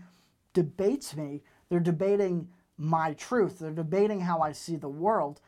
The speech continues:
And that's where you get the symptom where all these college students are snowflakes. And you hear that over and over again. And it's true in most cases, because when you're debating them, you're not attacking an idea, you're attacking how they see the world.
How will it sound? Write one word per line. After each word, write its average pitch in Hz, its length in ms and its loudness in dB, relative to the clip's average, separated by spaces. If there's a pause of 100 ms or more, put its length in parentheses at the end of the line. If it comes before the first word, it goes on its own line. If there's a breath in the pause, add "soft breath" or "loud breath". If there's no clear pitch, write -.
(240 soft breath)
And 175 320 -2
that's 190 300 2
where 196 140 2
you 185 100 -2
get 180 220 -2
the 160 80 -6
symptom 214 580 -2
where 151 300 -4
all 170 160 4
these 170 160 -2
college 170 320 0
students 165 280 -8
are 147 60 -14
snowflakes. 127 560 -12
And 156 100 -10
you 135 60 -12
hear 156 160 -6
that 147 140 -2
over 139 220 -4
and 131 80 -6
over 139 180 -4
again. 131 260 -4
And 135 160 -4
it's - 180 -8
true 269 260 -2
in 156 200 -6
most 175 220 -8
cases, 143 380 -12 (340 loud breath)
because 180 200 2
when 180 140 2
you're 175 160 2
debating 196 500 0
them, 156 220 -4 (440 soft breath)
you're 185 100 2
not 202 240 6
attacking 180 600 -2
an 170 120 -2
idea, 156 640 0 (240 loud breath)
you're 180 140 2
attacking 175 480 -2
how 175 200 2
they 170 140 -2
see 196 260 0
the 165 100 -2
world. 113 360 -12